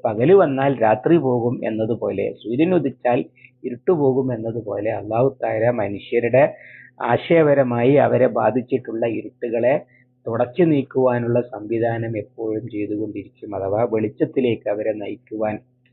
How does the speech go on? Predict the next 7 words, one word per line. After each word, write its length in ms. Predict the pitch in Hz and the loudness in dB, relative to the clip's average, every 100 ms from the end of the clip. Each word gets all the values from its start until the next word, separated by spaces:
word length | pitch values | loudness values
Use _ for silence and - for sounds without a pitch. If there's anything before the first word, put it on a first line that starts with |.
| _ _ _ 135 | _ _ _ -10
രാത്രിക്ക് 420 | 127 139 135 143 127 | -8 -6 -4 -2 0
ശേഷം 360 | 120 - 120 | -2 -2 -4
പകലിനെ 540 | 120 110 117 127 135 139 | -2 0 2 2 4 2
വരുത്താൻ 520 | 120 - - 123 127 | 2 -2 -6 -6 -4
അല്ലാഹു 360 | 104 113 110 110 | -4 -2 0 -2
സൂര്യനെ 500 | - 113 135 147 135 | -6 0 2 2 0
സംവിധാനിച്ചതുപോലെ 1300 | 127 110 107 107 104 - 95 95 98 92 131 - | -4 -6 -4 -4 -8 -14 -14 -10 -8 0 0 0